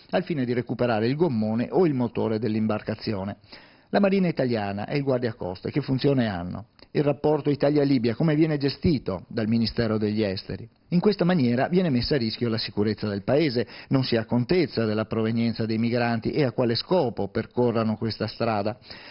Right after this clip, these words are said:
Si è consolidata ormai una mafia nigeriana che opera su tutto il paese, dalla Sicilia a Padova, da Milano a Genova. Si impone lo sfruttamento di esseri umani nel mondo agricolo, in quello industriale. In tutto questo lo Stato è assolutamente assente,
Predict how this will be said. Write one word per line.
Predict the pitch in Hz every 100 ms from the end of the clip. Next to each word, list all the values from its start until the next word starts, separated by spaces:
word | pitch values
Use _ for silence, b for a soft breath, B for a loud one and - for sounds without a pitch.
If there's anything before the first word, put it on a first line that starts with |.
| B
Si | -
è | 214
consolidata | 185 160 175 165 110 110
ormai | 135 110 101 110
una | 107 101
mafia | 98 113 110
nigeriana | 104 104 117 156 170 117
che | 110 117
opera | 120 120 110
su | - 107
tutto | 127 -
il | 110
paese, | 123 143 143 113
dalla | 110 104
Sicilia | 104 - - 131 127 123 120
a | 117
Padova, | 143 156 135 113 110 107
da | 101 101
Milano | 117 147 160 165 165
a | -
Genova. | 123 123 95 98 101 101 B B B B
Si | 208
impone | 190 135 135
lo | 117
sfruttamento | - 113 110 123 117 120 113
di | 107
esseri | 113 107 117
umani | 135 120 104 120 -
nel | 117
mondo | 107 110 110
agricolo, | 117 151 165 110 107
in | 110
quello | 113 110
industriale. | 110 113 113 165 165 120 113 B B B
In | 214 208
tutto | 139 185
questo | 180 107 98 120
lo | 147
Stato | - 95 92 - -
è | 165
assolutamente | 143 - 110 104 104 104 107
assente, | 104 - 98 98 95